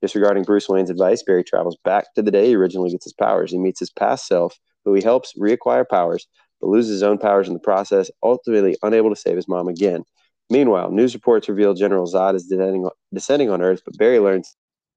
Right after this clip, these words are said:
any of the Justice League, none except Batman. The two travel to the mansion of a terribly aged and dejected Batman, Michael Keaton's from nineteen eighty-nine. Keaton's Bruce assists the two Barrys in traveling to rescue who they presume to be Superman.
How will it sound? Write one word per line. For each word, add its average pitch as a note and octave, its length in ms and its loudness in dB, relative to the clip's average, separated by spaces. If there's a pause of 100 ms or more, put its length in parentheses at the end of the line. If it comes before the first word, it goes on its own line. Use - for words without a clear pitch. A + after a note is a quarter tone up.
(840)
any C3+ 180 2
of C#3+ 60 2
the C#3 60 2
Justice A2 380 -2
League, F#2+ 200 0
none F#2+ 160 -2
except F#2 400 -4
Batman. C#2+ 380 -6 (440)
The - 80 -18
two A#2+ 80 -2
travel A#2+ 320 2
to A2 60 -2
the G#2 60 0
mansion G2+ 320 0
of F#2 80 0
a E2+ 40 -4
terribly C3+ 460 2
aged A2 300 2
and G#2 80 -6
dejected F#2+ 400 -2
Batman, G2+ 500 0
Michael G2 280 -4
Keaton's F#2 320 -2
from F#2 120 -6
nineteen F2+ 360 -4
eighty-nine. F2+ 440 -4 (360)
Keaton's G#2+ 280 -2
Bruce A#2 300 2
assists - 320 -4
the - 60 -20
two A2 180 0
Barrys G#2+ 360 2
in F#2+ 80 -4
traveling F#2+ 380 0
to F2 60 -4
rescue G#2+ 400 0
who G#2+ 80 -2
they F#2+ 100 0
presume G#2+ 320 -2
to C#3+ 60 -4
be D3+ 100 -2
Superman. F2 500 -6